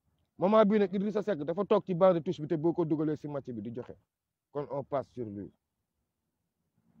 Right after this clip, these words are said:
Lenn rek moo fi des, lenn moo fi sës.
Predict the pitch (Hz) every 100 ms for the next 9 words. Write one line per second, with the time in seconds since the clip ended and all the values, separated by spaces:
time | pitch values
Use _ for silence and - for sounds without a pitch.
0 | _ _ _ _ _ _ _ _ _ _
1 | _ _ _ _ _ - 160 247 240 220
2 | 220 220 214 202 175 151 185 180 180 151
3 | 143 127